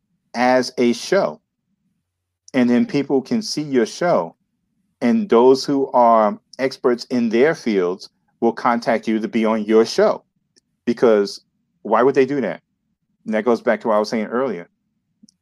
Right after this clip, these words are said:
The, they would do that because Connie is the expert.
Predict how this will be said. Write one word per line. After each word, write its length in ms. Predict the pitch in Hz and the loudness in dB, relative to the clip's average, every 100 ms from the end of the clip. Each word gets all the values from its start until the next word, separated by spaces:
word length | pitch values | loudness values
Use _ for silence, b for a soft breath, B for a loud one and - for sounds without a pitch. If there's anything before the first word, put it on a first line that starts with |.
| - | -6
The, 180 | 110 107 | 0 0
they 200 | - 120 | 2 2
would 160 | 113 | 2
do 140 | - 131 | 0 0
that 220 | 123 117 | -2 -4
because 560 | 107 - 147 98 - - _ | -8 -6 -8 -8 -12 -20 _
Connie 360 | - 135 160 107 | -6 -4 -2 -2
is 120 | 95 | -2
the 120 | 101 101 | -6 -6
expert. 520 | 127 - - 80 | -6 -4 -6 -6